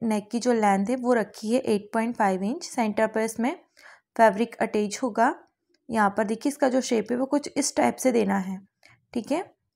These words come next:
ये देखिए, तो यहाँ पर जितना आपको रखना है, आप उतना रख सकते हैं। टक्स पॉइंट टेन इंच रखा, यहाँ पर थ्री पॉइंट फ़ाइव इंच लिया है। उसके नीचे हम यहाँ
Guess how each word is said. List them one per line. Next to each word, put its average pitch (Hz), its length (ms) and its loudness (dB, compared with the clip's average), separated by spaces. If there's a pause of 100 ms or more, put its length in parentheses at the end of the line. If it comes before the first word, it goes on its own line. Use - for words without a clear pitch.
(100)
ये 240 100 0
देखिए, 208 360 -6
तो - 540 -12
यहाँ 240 160 6
पर 254 140 2
जितना 240 320 2
आपको 285 200 4
रखना 294 260 4
है, 349 60 4
आप 320 120 0
उतना 269 240 4
रख 233 180 2
सकते 208 380 -8
हैं। 202 280 -6 (420)
टक्स 262 220 4
पॉइंट 277 340 4
टेन 220 220 4
इंच 240 240 -2
रखा, 269 220 -2
यहाँ 226 340 0
पर 226 100 2
थ्री 226 220 -2
पॉइंट 220 300 -2
फ़ाइव 208 260 0
इंच 214 240 -6
लिया 240 180 0
है। 240 220 -2 (960)
उसके 339 280 2
नीचे 277 340 0
हम 240 260 2
यहाँ 233 160 4